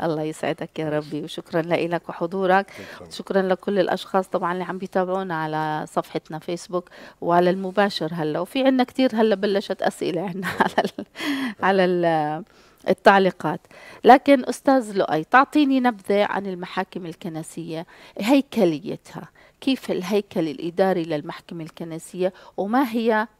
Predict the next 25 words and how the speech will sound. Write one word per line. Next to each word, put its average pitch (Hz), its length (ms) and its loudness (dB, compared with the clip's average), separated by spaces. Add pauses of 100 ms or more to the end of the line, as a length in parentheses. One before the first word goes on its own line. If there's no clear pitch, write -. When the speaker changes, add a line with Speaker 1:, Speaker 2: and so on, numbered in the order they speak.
Speaker 1:
ومن، 226 580 -4 (180)
ومن 254 300 -2
هي 202 300 -4
سلطتها؟ - 640 -14 (460)
مثلًا 226 200 0
إحنا 247 200 0
عم 240 120 0
نحكي - 260 -6
هلا 190 160 2
عن 170 180 -4
الروم 160 260 -8
الأرثوذكس. - 720 -14 (340)
Speaker 2:
ستي، 120 360 -12
أول 107 260 -12
شيء 98 120 -16
صباح 101 240 -10
الخير 98 280 -12
إلك 92 340 -14
وللمشاهدين 90 640 -8
جميعًا. 80 340 -10 (400)
هلا 95 220 -8
إحنا 113 560 -6
كمحاكم 98 640 -6
كنسية، 92 720 -8
Speaker 1:
نعم. 180 240 -10